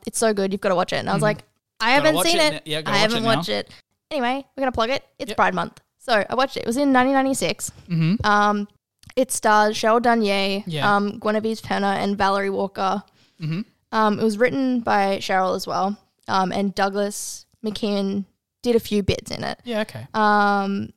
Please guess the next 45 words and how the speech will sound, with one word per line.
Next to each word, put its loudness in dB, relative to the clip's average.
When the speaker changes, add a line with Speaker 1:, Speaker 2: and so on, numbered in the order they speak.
Speaker 1:
and 0
it -4
was 0
directed -2
as -6
well 0
by 0
Cheryl. -6
She -10
sort -8
of -14
did -4
everything -6
in -6
it. -6
And 0
it's -4
a -8
film 0
that -2
follows 2
Cheryl, 0
named -4
after -2
the -6
writer-director, -4
Speaker 2:
Mm-hmm. -2
Speaker 1:
um, 0
a 0
young 2
black 0
lesbian -2
filmmaker -2
who -2
probes 0
into 0
the 2
life 2
of 2
this -10
character, 2
the -4
Watermelon 4
Woman, -2
Speaker 2:
Mm. -6